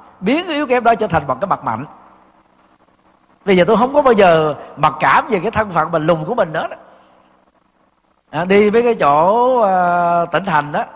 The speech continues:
nhiều Phật tử họ dễ thương lắm, là tới họ xin chụp hình đó, quý vị biết họ làm gì không?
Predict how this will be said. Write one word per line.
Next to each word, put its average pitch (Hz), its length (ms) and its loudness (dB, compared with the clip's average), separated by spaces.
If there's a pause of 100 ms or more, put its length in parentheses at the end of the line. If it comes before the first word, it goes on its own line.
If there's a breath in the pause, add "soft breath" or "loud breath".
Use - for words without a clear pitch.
(460)
nhiều 151 180 -2
Phật 147 160 -2
tử 180 160 -2
họ 185 60 0
dễ 160 180 0
thương 180 240 -4
lắm, 208 180 -2
là 160 120 -4
tới 196 280 2
họ 170 160 -2
xin 180 140 -4
chụp 156 140 -4
hình 147 160 -2
đó, 185 140 -2
quý 214 80 -2
vị 160 120 -2
biết 202 200 0
họ 160 80 0
làm 147 180 0
gì 151 120 -2
không? 170 160 0